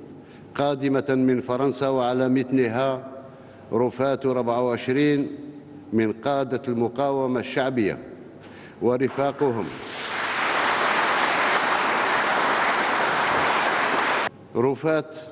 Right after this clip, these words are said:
أربعة وعشرين من قادة المقاومة الشعبية ورفاقهم من جل مناطق الوطن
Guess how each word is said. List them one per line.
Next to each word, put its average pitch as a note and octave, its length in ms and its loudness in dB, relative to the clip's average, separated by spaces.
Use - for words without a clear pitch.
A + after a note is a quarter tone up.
أربعة C3 400 0
وعشرين C#3 400 2
من C#3 120 6
قادة C3+ 500 0
المقاومة C3 680 0
الشعبية C3 600 2
ورفاقهم C3 1000 0
من G#2+ 220 4
جل D#3 400 2
مناطق C3 540 0
الوطن A2+ 400 0